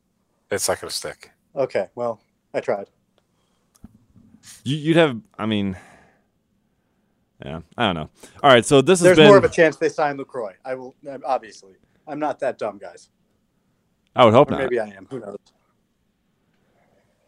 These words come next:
Speaker 3: Yeah.
Speaker 2: Jury's still out.
Speaker 3: We'll find out. You got a college degree, though, so you're good.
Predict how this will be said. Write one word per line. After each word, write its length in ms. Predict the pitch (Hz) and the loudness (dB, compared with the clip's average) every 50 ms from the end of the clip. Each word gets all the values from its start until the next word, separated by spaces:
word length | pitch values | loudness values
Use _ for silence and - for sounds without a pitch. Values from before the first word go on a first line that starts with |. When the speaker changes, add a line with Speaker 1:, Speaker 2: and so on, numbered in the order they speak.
| _ _ _ _ | _ _ _ _
Speaker 3:
Yeah. 260 | - 95 90 82 80 80 _ | -12 -10 -10 -10 -10 -12 _
Speaker 2:
Jury's 240 | - 139 135 123 - | -8 -8 -8 -8 -10
still 220 | - - 123 107 | -4 -2 -2 -2
out. 160 | 101 104 113 _ - _ _ _ _ _ _ _ _ _ _ _ _ _ _ _ _ _ _ _ _ _ _ _ _ _ _ _ _ _ | -2 -4 -6 _ -16 _ _ _ _ _ _ _ _ _ _ _ _ _ _ _ _ _ _ _ _ _ _ _ _ _ _ _ _ _
Speaker 3:
We'll 140 | _ 101 104 | _ -6 -6
find 260 | - - 101 92 90 87 | -4 -2 -4 -2 -2 -4
out. 140 | 87 82 82 | -4 -4 -2
You 120 | 107 143 | -2 2
got 140 | 139 147 123 | 4 6 4
a 40 | 107 | 4
college 360 | - - 101 90 90 - - - | 4 0 0 0 0 -2 -6 -14
degree, 240 | 85 90 87 82 | -8 -6 -6 -6
though, 180 | 82 82 80 80 | -4 -6 -6 -8
so 340 | 85 - - 80 80 80 80 80 | -8 -8 -8 -8 -8 -8 -10 -8
you're 160 | 90 90 90 | -8 -6 -6
good. 260 | 85 82 80 78 - | -4 -6 -6 -6 -10